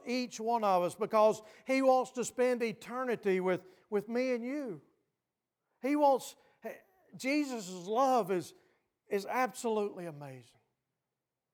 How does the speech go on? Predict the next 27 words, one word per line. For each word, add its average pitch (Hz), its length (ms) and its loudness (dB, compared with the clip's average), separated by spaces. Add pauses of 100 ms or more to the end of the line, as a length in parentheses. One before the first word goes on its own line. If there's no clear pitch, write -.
(920)
It's - 140 -18
incomparable. 170 720 -8
It's, 170 160 -4
it's 220 220 2
without 202 400 2
limits. 196 500 -4 (1160)
And 196 120 -4
folks, 220 360 4
you 226 220 0
too 233 320 -2
can 190 180 -6
experience 185 800 -8
this 160 240 -12
love, 175 400 -4 (420)
this 147 120 -12
forgiveness, 160 800 -8 (340)
and 151 160 -12
the 143 80 -10
hope 160 320 -6
of 139 120 -12
Jesus. 151 460 -16 (1300)
Simply 175 340 -10
by 147 180 -2
confessing 156 640 -6
your 139 160 -8
sin, 165 360 -8
by, 147 180 -2